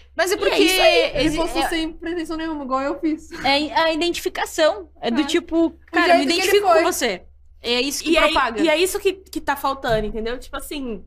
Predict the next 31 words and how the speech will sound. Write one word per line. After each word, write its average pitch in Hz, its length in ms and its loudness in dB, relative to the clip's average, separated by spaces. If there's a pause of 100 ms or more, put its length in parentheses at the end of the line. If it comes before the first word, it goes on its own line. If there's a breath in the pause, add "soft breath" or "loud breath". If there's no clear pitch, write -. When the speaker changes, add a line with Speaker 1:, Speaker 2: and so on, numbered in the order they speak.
(280)
Speaker 2:
não 294 260 -2
é 311 80 2
um 480 160 -4
Neymar. 240 640 -2 (680)
Speaker 3:
É 180 100 2
ser 285 200 0
você 294 260 -4
mesmo. 302 320 -6 (100)
Speaker 2:
É 277 160 0
alguém 339 560 0
que 392 120 -2
tá 339 260 0
ali, 359 420 2
que 320 180 -10
começou 311 460 -6
do 330 240 -6
nada, 285 380 0
do 262 160 -6
zero, 294 680 -2
e 403 240 0 (120)
tá 480 120 -8
sendo 453 220 -6
acessível. 440 600 0
Tipo 415 180 -6
assim, 381 240 -2
"Olha, 359 220 0
tá 330 100 -2
vendo? 302 400 0
Não 277 180 -12
tinha 302 300 -8
nada. 320 640 0